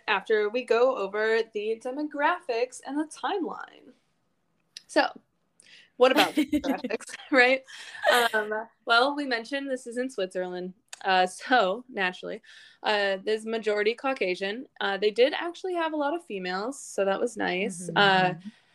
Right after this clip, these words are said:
Speaker 1: and the mean
Speaker 2: Mm-hmm.
Speaker 1: age was about thirty years old, and then the participants were generally well educated. They found in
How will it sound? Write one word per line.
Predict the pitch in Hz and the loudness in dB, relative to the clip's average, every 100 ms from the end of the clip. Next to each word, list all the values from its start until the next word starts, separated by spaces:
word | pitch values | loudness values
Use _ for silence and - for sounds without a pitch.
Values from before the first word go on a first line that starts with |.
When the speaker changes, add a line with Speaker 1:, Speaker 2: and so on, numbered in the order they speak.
| - | 2
Speaker 1:
and | 226 233 226 220 220 214 | 6 6 6 2 -2 -4
the | |
mean | 233 269 311 | 0 2 2
Speaker 2:
Mm-hmm. | |
Speaker 1:
age | 262 254 247 | 2 0 0
was | 220 | -2
about | 202 190 185 185 - | 0 2 2 0 -2
thirty | 262 269 262 | 0 0 0
years | 254 247 | 0 0
old, | 135 226 226 226 220 214 220 _ _ - | 0 0 0 0 0 -4 -10 _ _ -10
and | 202 196 | -4 0
then | 196 196 196 190 190 - | 0 2 0 -2 -4 -2
the | 202 196 | 0 0
participants | 220 220 226 - 262 262 | 0 -2 -2 -4 -4 0
were | 240 226 220 | 2 4 2
generally | 196 196 190 185 | 2 0 0 -4
well | 175 160 - | -4 -4 -4
educated. | - - - - - - - - _ - - _ - | -8 -10 -20 -16 -16 -16 -20 -20 _ -20 -20 _ 2
They | 220 | 4
found | 240 262 285 294 294 - _ - | 6 4 2 -2 -2 -4 _ -8
in | 233 226 | -6 -8